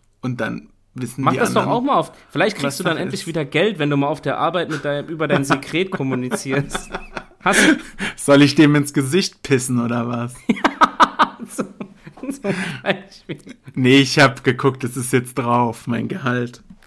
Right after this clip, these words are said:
Speaker 1: Bin wieder
Speaker 2: Nee, aber,
Speaker 1: flüssig.
Speaker 2: aber du hast recht, das ist krank. Vor allem, man denkt sich so, da kommt, da ist eine neue Ameise. Irgendjemand muss dem doch sagen, „Junge, du machst jetzt das“, oder?
Speaker 1: Ja,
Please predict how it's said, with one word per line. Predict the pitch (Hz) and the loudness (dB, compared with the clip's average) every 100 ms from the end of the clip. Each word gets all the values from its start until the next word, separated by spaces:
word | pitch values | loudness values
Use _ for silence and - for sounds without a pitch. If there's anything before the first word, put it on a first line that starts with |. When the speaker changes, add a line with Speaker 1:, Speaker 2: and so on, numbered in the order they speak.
| _ | _
Speaker 1:
Bin | - 135 | 0 2
wieder | 135 131 127 | 4 4 2
Speaker 2:
Nee, | 143 143 | 4 4
aber, | 151 143 131 | 6 6 4
Speaker 1:
flüssig. | 131 - - _ _ _ - | 0 -12 -20 _ _ _ -2
Speaker 2:
aber | 143 | 0
du | 156 | 0
hast | 143 - | -2 -4
recht, | 165 196 - | -6 -4 -8
das | 123 | -10
ist | 139 - _ _ - | -14 -20 _ _ -8
krank. | - 202 208 | -2 -2 -4
Vor | 135 | -6
allem, | 113 135 135 - _ | -4 -2 -4 -8 _
man | 113 131 127 | -8 -6 -4
denkt | 143 196 | -4 -4
sich | 185 - | -6 -8
so, | 151 | -6
da | 135 | -6
kommt, | - - - - - | -6 -10 -16 -20 -12
da | 131 120 - _ | -10 -10 -14 _
ist | 139 - | -12 -6
eine | 135 | -4
neue | 131 131 123 | -4 -4 -2
Ameise. | 135 160 160 156 190 190 _ - | -2 -2 -6 -6 -10 -12 _ -6
Irgendjemand | 190 240 208 214 202 | -2 0 0 -2 -2
muss | 156 147 | -6 -4
dem | 170 208 | -2 -2
doch | 190 | -2
sagen, | 147 139 151 180 | -4 -4 -2 -2
„Junge, | 156 185 196 208 214 _ _ _ | -4 -2 -2 -4 -8 _ _ _
du | 156 | -4
machst | 180 185 143 | -4 -4 -12
jetzt | 139 - | -12 -4
das“, | 139 127 - | -4 -4 -8
oder? | 117 160 294 _ _ _ - | -8 -8 -8 _ _ _ -2
Speaker 1:
Ja, | 135 151 160 | 4 4 4